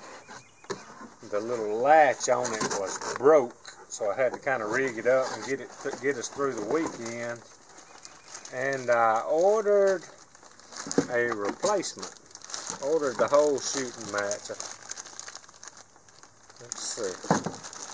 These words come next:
thought I, I thought I ordered the hinge and all. I'm not sure what's in here. Looks like I gotta do a little bit of assembling. Bunch of little bitty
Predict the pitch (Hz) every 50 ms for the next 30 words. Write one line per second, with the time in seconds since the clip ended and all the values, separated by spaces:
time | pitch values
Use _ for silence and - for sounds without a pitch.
0 | - - - - 160 190 190 165 131 - - - - - - - - - - -
1 | - - - - - - - - - 190 202 196 - - - 117 127 135 139 139
2 | 135 135 120 - - - - - 117 110 - 139 143 151 156 156 143 123 113 120
3 | 117 120 127 135 127 104 98 101 110 131 143 143 131 113 - - - 131 127 117
4 | 110 110 117 107 - - 110 98 90 - 117 107 95 95 98 - - - - -
5 | - - - - - - - - - - - - - - - - - - - -
6 | - - - - - - - - - - 127 123 113 - 120 107 104 117 110 107
7 | 98 95 - 117 110 104 98 92 98 107 117 120 127 131 123 113 101 - - 117
8 | 120 113 107 98 95 90 - - - - 123 123 120 110 95 95 92 92 92 95
9 | - - - - - - - - - - - - - - - - - - - -
10 | - - - - - - - - - - - - - - - 110 107 101 - -
11 | - 87 90 95 104 113 123 113 110 92 87 110 113 113 107 101 87